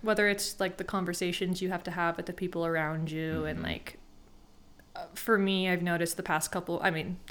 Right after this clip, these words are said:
Speaker 1: the past couple of years, but just how much I'm attached to, like, what people think about me,
Speaker 2: Mm-hmm.
Speaker 1: and how at some point, like, <laughs> when you, people are gonna be excited for you, but,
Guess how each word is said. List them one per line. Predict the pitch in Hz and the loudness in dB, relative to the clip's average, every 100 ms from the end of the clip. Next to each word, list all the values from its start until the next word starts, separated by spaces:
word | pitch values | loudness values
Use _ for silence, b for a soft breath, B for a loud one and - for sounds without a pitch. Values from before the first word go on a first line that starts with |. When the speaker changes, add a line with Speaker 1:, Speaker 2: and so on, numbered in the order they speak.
| B B | B B
Speaker 1:
the | - | -2
past | - 220 214 | 6 6 6
couple | 185 - | -4 0
of | |
years, | 175 190 170 - | 4 6 6 2
but | - | -2
just | 185 180 | -2 -2
how | 185 170 | 0 2
much | 165 165 | 2 -2
I'm | 180 170 165 | 0 2 2
attached | 165 - 156 - - | 0 0 -2 -2 -6
to, | 190 | -2
like, | 165 170 | -2 -2
what | 180 - | -4 -4
people | 180 180 | -4 -4
think | 170 175 180 | -4 -4 -2
about | 202 208 | 0 0
me, | 240 240 254 - B | 0 -2 -4 -8 B
Speaker 2:
Mm-hmm. | 82 92 85 90 | -4 -2 -2 -2
Speaker 1:
and | 196 180 | 0 0
how | 165 170 160 147 147 | 0 0 2 0 0
at | 180 - | 0 0
some | - 175 190 185 | 2 2 2 0
point, | 233 226 226 - - - - | 2 2 2 -4 -12 -20 -8
like, | - - - - - - | -4 -4 -4 -16 -18 -8
<laughs> | 190 - - | -6 -6 -6
when | 208 208 196 | 4 6 6
you, | 185 180 175 180 B B B | 6 6 2 -2 B B B
people | 285 277 | 8 10
are | 262 | 8
gonna | 226 214 | 8 6
be | 202 | 4
excited | 180 180 190 190 | 6 6 4 4
for | 185 | 2
you, | 175 | 2
but, | 175 - | 2 0